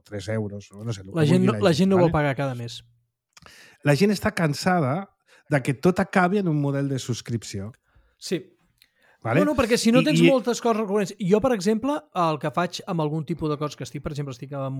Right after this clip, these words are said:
Speaker 2: estic a dues aplicacions, diguéssim, de, d'aprenentatge
Speaker 1: Mm.
Speaker 2: de guitarra, el Yousician i el Rocksmith Plus, i,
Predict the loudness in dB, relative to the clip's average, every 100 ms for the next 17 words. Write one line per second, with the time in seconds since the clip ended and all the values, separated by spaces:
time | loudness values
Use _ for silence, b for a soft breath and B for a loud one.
0 | -10 -12 -10 -6 -6 -6 -8 -10 -12 -14
1 | -14 -10 -10 -8 -10 -8 -10 -8 -8 -8
2 | -10 b b b -12 -10 -8 -6 -6 -6
3 | -6 -8 -6 -6 -6 -6 -6 -8 -8 -8
4 | -10 -10 -10 -8 -8 -8 -12 -10 -10 -10
5 | -8 -6 -6 -8 b b b b -8 -4